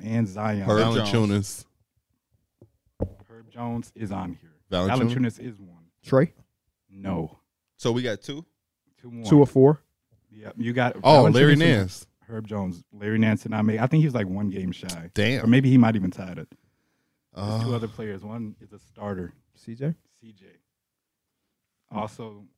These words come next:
Speaker 1: this dude is not a starter, but he does his shit on the court, what they need him to do.
Speaker 4: Yo, Jose missed hella time. It's not Jose, right?
Speaker 1: Mm, it's a wing.
Speaker 2: Oh, uh,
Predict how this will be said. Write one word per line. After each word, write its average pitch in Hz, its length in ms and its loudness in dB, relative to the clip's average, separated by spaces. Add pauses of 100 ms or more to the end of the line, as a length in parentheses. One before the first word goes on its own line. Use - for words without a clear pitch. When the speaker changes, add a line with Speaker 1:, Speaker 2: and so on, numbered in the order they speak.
Speaker 1:
this 104 160 -20
dude 120 300 -8
is 98 80 -10
not 123 180 -2
a 117 40 -2
starter, 104 380 -4
but 90 220 -10 (480)
he 131 100 -14
does 160 220 0
his 143 140 -2
shit 117 120 -10
on 113 100 2
the 110 60 2
court, 95 260 -6
what 92 140 -6
they 101 100 -12
need 98 140 -18
him 90 100 -20
to 85 60 -20
do. 90 140 -20 (880)
Speaker 4:
Yo, 110 140 -10 (120)
Jose 143 320 0
missed 143 200 -4
hella 131 200 -2
time. 147 220 -6
It's 104 100 -8
not 143 100 -6
Jose, 107 420 -4 (220)
right? 113 200 -6
Speaker 1:
Mm, 101 260 -8 (300)
it's - 100 -20
a 90 40 -20
wing. 92 380 -18 (800)
Speaker 2:
Oh, 117 300 -2 (140)
uh, 98 640 -4